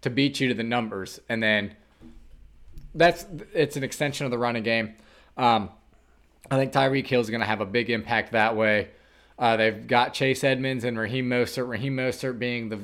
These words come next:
veteran in the offense as far as knowing this offense, uh, helping these other guys. Um, like, Myles Gaskin is still there.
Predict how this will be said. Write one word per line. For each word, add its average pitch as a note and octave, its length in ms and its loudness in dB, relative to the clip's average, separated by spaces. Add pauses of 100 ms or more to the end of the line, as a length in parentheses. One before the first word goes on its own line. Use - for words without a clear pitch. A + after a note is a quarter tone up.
(140)
veteran C3 500 2
in B2 160 -2
the A#2+ 100 0 (120)
offense D3 640 2
as A#2 160 -2
far B2 300 0
as A2+ 300 -4 (440)
knowing C#3 420 2
this B2+ 160 -4
offense, A2+ 680 -2 (440)
uh, A2+ 180 0
helping C3 320 0
these A#2+ 160 -4
other B2 180 0
guys. G#2+ 600 0 (540)
Um, G2 400 0 (140)
like, A2 300 -6
Myles A#2+ 400 4
Gaskin B2+ 440 2
is A#2+ 100 -4
still B2+ 300 2
there. A#2 440 2